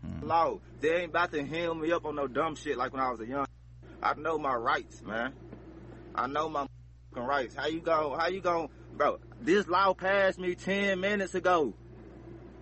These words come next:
Speaker 2: Ten minutes ago, I've been parked right here. I've been parked, just sitting here, trying to see what part I'ma get. And the next thing you know, I'm getting out the car, he behind me. Uh,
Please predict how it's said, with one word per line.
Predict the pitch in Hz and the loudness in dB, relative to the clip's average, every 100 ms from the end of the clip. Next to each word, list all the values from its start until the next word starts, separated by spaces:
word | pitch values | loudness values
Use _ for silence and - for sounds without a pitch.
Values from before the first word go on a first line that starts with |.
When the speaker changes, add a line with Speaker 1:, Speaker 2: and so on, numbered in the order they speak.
| - - - - - | -18 -16 -16 -16 -12
Speaker 2:
Ten | - 196 214 214 202 | 0 2 4 2 2
minutes | 214 220 190 | 0 0 2
ago, | |
I've | 185 196 | 2 4
been | 196 | 0
parked | - 220 233 160 - - | 2 4 6 4 0 -4
right | 143 202 | 2 4
here. | 208 226 214 117 - - - - - | 4 6 4 4 -4 -20 -18 -6 -2
I've | 151 | 2
been | 185 | 2
parked, | - 196 185 104 - - - - - - | 4 6 6 4 -4 -20 -18 -16 -16 -4
just | 127 156 | 2 2
sitting | - 190 175 | 4 2 4
here, | 170 123 | 2 2
trying | 156 160 | 2 2
to | |
see | 160 | 2
what | 175 143 | -2 2
part | 190 185 | 4 4
I'ma | 151 147 | 4 0
get. | 147 107 - - - - - - - - - - | 0 0 -2 -12 -18 -18 -18 -16 -16 -18 -12 -2
And | 131 | 0
the | |
next | 165 185 | 2 2
thing | 180 | 0
you | |
know, | 180 190 | 2 4
I'm | 180 | 4
getting | 170 180 | 2 0
out | 165 | 0
the | 113 | 2
car, | 190 180 | 4 4
he | 175 | 2
behind | 160 170 175 151 | 2 4 4 2
me. | 120 90 - - - - - - - - - - - 113 | -4 -8 -14 -16 -16 -18 -18 -16 -16 -16 -16 -16 -14 -6
Uh, | 139 165 170 151 139 | -2 -2 -2 -2 -2